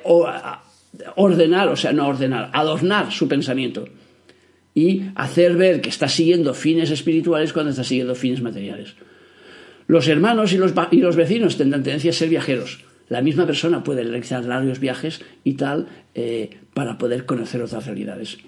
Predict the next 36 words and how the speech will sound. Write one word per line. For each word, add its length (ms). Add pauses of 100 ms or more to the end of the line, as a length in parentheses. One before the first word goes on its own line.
(800)
La 200
casa 240
tres 240
en 120
Sagitario 500 (200)
también 400
dará 480
a 140
personas 460
que 120
hablarán 280
con 180
firmeza 460
y 20
seguridad, 600 (400)
como, 440 (220)
eh, 420
si 200
lo 120
que 120
dijeran 420
fuera 480 (180)
la 160
única 280
verdad 200
posible. 440 (500)
O 40
sea 180
que, 260 (420)
eh, 300
transmitiendo 580
la 120
ley 260
de 60
alguna 220
forma, 440